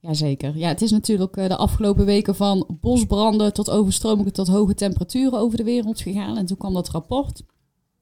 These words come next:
Ik vond het wel heel interessant. En dan las ik dat het sinds negentien tachtig ieder decennium eigenlijk steeds warmer wordt. En dat als we het nog terug willen draaien, we in tweeduizend vijftig eigenlijk, eh,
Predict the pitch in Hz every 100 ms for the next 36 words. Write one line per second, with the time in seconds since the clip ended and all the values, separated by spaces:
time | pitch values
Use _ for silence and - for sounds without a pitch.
0 | _ - - 170 156 170 165 156 160 147
1 | - 226 262 - - _ _ _ - 196
2 | 196 240 240 214 202 - 214 202 233 240
3 | 240 202 190 - 254 277 - 294 - -
4 | - 254 226 220 - 226 240 233 233 -
5 | _ - 240 240 226 - - 247 247 -
6 | 233 233 180 160 185 - - - _ _
7 | _ _ _ _ - 185 180 175 - 190
8 | - 185 170 - - 208 - 240 254 240
9 | 254 262 277 254 - 233 240 233 226 220
10 | - 226 226 220 - 220 208 208 -